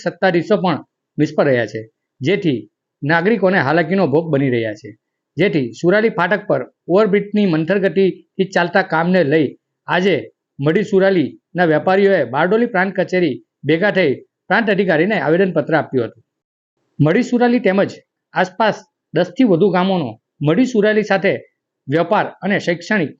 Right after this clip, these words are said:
રોજિંદી વ્યવહાર જોડાયેલો છે. શાળાઓ, દવાખાના તેમજ તમામ જીવન જરૂરિયાતની ચીજ વસ્તુઓ માટે તેમજ પંચાયતની કચેરીના કામકાજ માટે લોકોએ લાંબો ચકરાવો ખાવો પડે છે. જે બાયપાસ માર્ગ આપ્યો છે,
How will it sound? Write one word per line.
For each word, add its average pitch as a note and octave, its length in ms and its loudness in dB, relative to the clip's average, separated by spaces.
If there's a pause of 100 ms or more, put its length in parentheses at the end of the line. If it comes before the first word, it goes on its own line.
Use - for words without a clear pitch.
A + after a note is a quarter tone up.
(120)
રોજિંદી G#3 420 2
વ્યવહાર D3+ 320 2 (340)
જોડાયેલો D#3 440 2
છે. A2 100 -14 (440)
શાળાઓ, E3 360 0 (300)
દવાખાના D#3 460 -2 (180)
તેમજ E3+ 260 -2 (140)
તમામ G3+ 280 0
જીવન G3+ 260 2
જરૂરિયાતની F3+ 520 2
ચીજ F#3 180 -4
વસ્તુઓ E3+ 360 0 (440)
માટે F3 260 0 (280)
તેમજ F3+ 300 2
પંચાયતની G3+ 540 0
કચેરીના G3 480 2
કામકાજ E3 400 0
માટે E3+ 200 0 (260)
લોકોએ F3 320 2 (520)
લાંબો E3+ 320 0
ચકરાવો F#3 400 2
ખાવો C#3 220 2
પડે A2+ 220 -4
છે. G#2+ 100 -16 (640)
જે D#3+ 120 2
બાયપાસ F3 440 0
માર્ગ F3+ 220 2
આપ્યો F3+ 340 0
છે, B2 100 -2